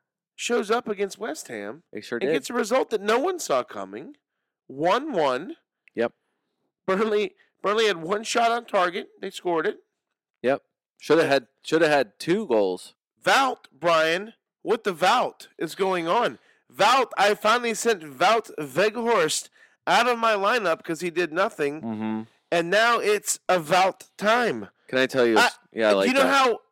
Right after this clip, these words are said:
Speaker 2: I, I,
Speaker 1: angry
Speaker 2: I, yeah, you're
Speaker 1: that made
Speaker 2: making,
Speaker 1: me?
Speaker 2: it made me angry that you said it's about time.
Speaker 1: <laughs> Did I steal that from you?
Speaker 2: No, you
Speaker 1: Okay.
Speaker 2: absolutely did not. I was
Speaker 1: But you
Speaker 2: gonna,
Speaker 1: loved
Speaker 2: I
Speaker 1: it.
Speaker 2: was gonna, yeah, I do. I was gonna tell you a story
Speaker 1: <laughs>
Speaker 2: that, um,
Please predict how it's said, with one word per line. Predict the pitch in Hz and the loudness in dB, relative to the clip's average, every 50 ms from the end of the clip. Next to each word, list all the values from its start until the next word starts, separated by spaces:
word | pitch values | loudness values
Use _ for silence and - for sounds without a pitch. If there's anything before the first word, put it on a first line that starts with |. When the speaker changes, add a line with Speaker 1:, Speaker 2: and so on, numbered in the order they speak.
| _ _ _ _ _ - | _ _ _ _ _ -2
Speaker 2:
I, | - 196 | 0 2
I, | |
Speaker 1:
angry | 208 220 240 - 139 139 269 269 131 277 294 - - | 2 2 2 2 4 4 4 4 2 0 -4 -2 0
Speaker 2:
I, | 120 123 123 120 - - | 0 0 0 0 -4 -4
yeah, | 110 120 113 113 113 | -2 0 0 0 0
you're | 110 117 127 170 | 0 0 2 2
Speaker 1:
that | 233 | 4
made | - - 220 | 4 4 2
Speaker 2:
making, | 233 247 240 247 | 2 2 0 -2
Speaker 1:
me? | 269 294 320 - - - _ _ _ _ _ | -2 -2 -2 -4 -8 -14 _ _ _ _ _
Speaker 2:
it | - 143 135 | -6 -4 -2
made | 147 147 143 | 0 -2 -2
me | 131 127 117 | -2 -4 -6
angry | 117 117 110 104 107 104 | -6 -6 -6 -6 -6 -6
that | 98 101 | -6 -6
you | 90 101 107 | -6 -8 -10
said | - 120 110 | -10 -10 -10
it's | 101 90 - 107 | -10 -12 -14 -14
about | 87 104 98 90 - _ | -10 -10 -10 -10 -10 _
time. | - 95 - - - - - - - 1077 - 453 - - - 698 - - | -16 -16 -14 -14 -12 -14 -16 -18 -20 -20 -20 -18 -16 -16 -16 -16 -12 -10
Speaker 1:
<laughs> | - 359 - _ _ _ _ _ _ _ _ _ _ _ _ _ _ _ _ - - - _ _ | -10 -10 -10 _ _ _ _ _ _ _ _ _ _ _ _ _ _ _ _ -20 -20 -20 _ _
Did | 165 170 | 0 0
I | 175 170 | 0 0
steal | 170 - - - 156 165 165 170 | -2 -4 -8 -6 -4 -2 -2 0
that | 180 190 190 190 | 0 -2 -4 -4
from | - 185 175 175 | -8 -10 -10 -6
you? | 175 175 175 175 | -6 -4 -2 2
Speaker 2:
No, | 123 135 143 131 123 113 113 | 2 4 4 4 2 0 0
you | 113 123 131 | 2 2 4
Speaker 1:
Okay. | 131 131 | 4 4
Speaker 2:
absolutely | 135 139 120 - - 139 127 127 127 120 117 120 | 4 2 0 -2 -2 0 2 2 2 2 0 0
did | 107 113 113 104 | 0 -2 -2 -2
not. | 107 113 113 110 | -2 -4 -4 -2
I | 104 107 | -2 -2
was | 110 - | -2 0
Speaker 1:
But | 110 | 0
you | 120 | 0
Speaker 2:
gonna, | 120 117 - 156 | 0 2 2 2
Speaker 1:
loved | 156 170 - - | 2 0 0 2
Speaker 2:
I | - 135 | 2 4
Speaker 1:
it. | 143 | 4
Speaker 2:
was | 147 135 | 2 2
gonna, | 131 143 135 123 | 0 0 0 0
yeah, | 110 107 101 95 | 0 0 0 0
I | 90 98 101 | -2 -4 -6
do. | 98 95 90 85 90 | -6 -8 -8 -4 -2
I | 113 | 0
was | 120 123 117 | 0 0 0
gonna | 131 135 127 | -2 -4 -4
tell | 113 - 120 117 | -2 0 0 0
you | 110 101 95 | 2 2 0
a | 90 | -2
story | - - - 113 110 107 95 85 80 82 87 _ _ _ | -4 -6 -4 0 0 2 2 0 -2 -6 -10 _ _ _
Speaker 1:
<laughs> | _ - | _ -4
Speaker 2:
that, | 107 107 104 98 - - | -2 -2 -2 -2 -2 -4
um, | 107 104 101 95 92 87 | -4 -2 -2 -2 -4 -6